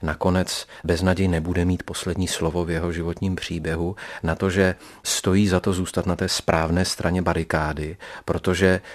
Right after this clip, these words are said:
velmi jednoduše řečeno slovy Jana Sokola, dobro je silnější než zlo. Přestože to docela často vypadá obráceně, tak ti, kteří vsadili na to, že dobro je silnější než zlo, tak těm nakonec dějiny dávají za pravdu.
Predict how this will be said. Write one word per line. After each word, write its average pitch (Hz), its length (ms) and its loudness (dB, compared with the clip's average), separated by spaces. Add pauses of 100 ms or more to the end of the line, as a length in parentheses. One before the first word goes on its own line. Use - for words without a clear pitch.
(100)
velmi 90 320 2
jednoduše 90 520 0
řečeno 90 420 -2
slovy 90 380 -2 (400)
Jana 90 200 -2
Sokola, 90 520 0 (340)
dobro 95 400 4
je 95 320 2
silnější 90 600 -2
než 90 200 0
zlo. 87 260 -2 (600)
Přestože - 540 -2
to 90 320 -2
docela 90 260 -2
často - 320 -2
vypadá 85 320 -2
obráceně, 80 720 -4 (380)
tak - 320 -4
ti, 98 180 0
kteří 101 280 -2
vsadili 110 520 2
na 90 120 2
to, 95 140 -4
že 87 140 -4
dobro 90 320 2
je 92 60 0
silnější 90 480 -2
než 92 200 -2
zlo, 85 300 -2 (320)
tak - 180 -4 (140)
těm 110 240 8
nakonec 101 520 2
dějiny 87 340 2
dávají 80 400 -2
za 76 120 -6
pravdu. 76 460 -8